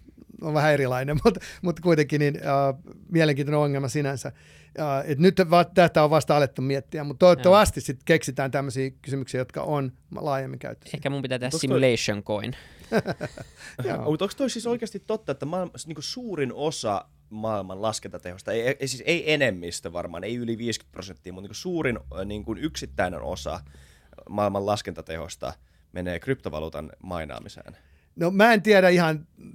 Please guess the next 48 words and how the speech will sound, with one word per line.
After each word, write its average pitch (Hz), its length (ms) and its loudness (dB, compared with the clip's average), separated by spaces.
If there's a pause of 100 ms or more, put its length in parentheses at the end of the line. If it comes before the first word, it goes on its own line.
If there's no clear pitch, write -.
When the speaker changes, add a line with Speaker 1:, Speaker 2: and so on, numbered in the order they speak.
Speaker 1:
tarkasti 156 420 2
tota 147 240 2
numeroa, 147 320 2
mikä 139 200 0
se 127 100 -2
tänään 127 400 -2
on. 123 220 -6 (120)
Että 135 240 -6
tota, 135 200 -2
mut 135 120 -6
se 180 80 6
Speaker 3:
Okei. 196 60 6
Speaker 1:
voidaan 233 240 8
kyllä 226 180 6
katsoa, 196 400 4
että 131 100 -2
se 165 60 -8
katsotaan 175 380 4
Speaker 3:
Mut 190 80 8
mä, - 0 -
Speaker 1:
webistä, 151 200 8
Speaker 3:
mä 160 40 6
Speaker 1:
niin 170 100 8
Speaker 3:
voin 175 120 6
Speaker 1:
kyllä 208 100 2
Speaker 3:
kuvitella, 170 300 2
että 123 100 2
se 135 60 -4
on 131 100 2
Speaker 1:
ihmiset 175 220 6
Speaker 3:
iso. 127 120 4
Speaker 1:
pitää 160 160 2
Speaker 3:
Ja 135 40 0
Speaker 1:
siitä. 123 260 -2
Se 175 100 4
on 240 200 6
todella 220 320 4
iso. 151 260 -2
Se 151 120 -2
on, 135 180 0 (220)
Speaker 3:
Joo. 113 300 0 (580)
Speaker 1:
äm, 151 180 2 (920)
jossain 185 360 6
vaiheessa 160 340 4
niitä 165 320 4 (300)
arv-, 175 440 2
ä, 104 300 -4
ä, - 500 -12